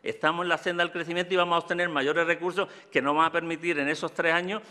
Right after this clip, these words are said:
pues, generar esos recursos que nos permitan pagar los préstamos. Pero es que además,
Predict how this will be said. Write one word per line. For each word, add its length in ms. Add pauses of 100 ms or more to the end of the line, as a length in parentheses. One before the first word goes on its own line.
(200)
pues, 140
generar 260
esos 220
recursos 380
que 80
nos 100
permitan 400
pagar 200
los 120
préstamos. 460 (360)
Pero 120
es 60
que 40
además, 360